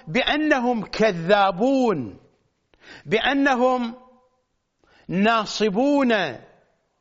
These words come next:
بأنهم مشبهون، بأنهم للعترة موالون ولأعدائهم معادون، بعد أن يصفهم بكل تلك الأوصاف،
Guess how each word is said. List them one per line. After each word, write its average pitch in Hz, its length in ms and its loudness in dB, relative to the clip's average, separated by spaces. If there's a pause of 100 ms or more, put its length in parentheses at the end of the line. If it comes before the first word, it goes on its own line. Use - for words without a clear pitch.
(680)
بأنهم 262 1000 0 (560)
مشبهون، 240 1120 2 (920)
بأنهم 220 680 0
للعترة 202 760 0
موالون 196 960 0 (220)
ولأعدائهم 185 1300 0 (360)
معادون، 185 880 -2 (280)
بعد 190 280 0
أن 220 220 0
يصفهم 240 920 0 (1000)
بكل 349 500 0
تلك 240 340 -2
الأوصاف، 170 840 -2